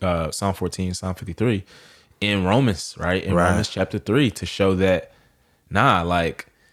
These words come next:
Speaker 1: this universal problem of sin shows that Jews and Gentiles, right, are all under sin. All are, uh, born in sin, shaped in iniquity, as the, the Bible says, naturally in rebellion against their creator.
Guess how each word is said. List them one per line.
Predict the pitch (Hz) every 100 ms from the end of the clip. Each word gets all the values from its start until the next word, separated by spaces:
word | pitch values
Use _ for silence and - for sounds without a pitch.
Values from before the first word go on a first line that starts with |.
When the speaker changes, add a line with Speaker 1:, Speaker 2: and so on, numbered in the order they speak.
| _ -
Speaker 1:
this | 101 92
universal | 110 113 107 104
problem | 95 104 98 92
of | 85
sin | - 120 104 92 92
shows | - - 104 95
that | 98 98
Jews | 92 92 110 113 113 -
and | 104 190 151
Gentiles, | 107 90 - 87 73 71 -
right, | 85 92 95 - _ _ _
are | 92 98 -
all | 98 131 139 95 90
under | 98 90 85
sin. | - 87 76 - -
All | 123 151 117
are, | 92 82 85 -
uh, | 90 85 71 57
born | 87 104 95
in |
sin, | 90 98
shaped | 90 95 -
in | 90
iniquity, | 87 87 82 80
as | 82 80
the, | 82 73
the | 95
Bible | 90 80 82
says, | 85 78 78 - _
naturally | - 104 123 131 - 113 95
in | - 98 98
rebellion | 92 92 104 95 85
against | 82 90 -
their | 90
creator. | - 78 95 143 98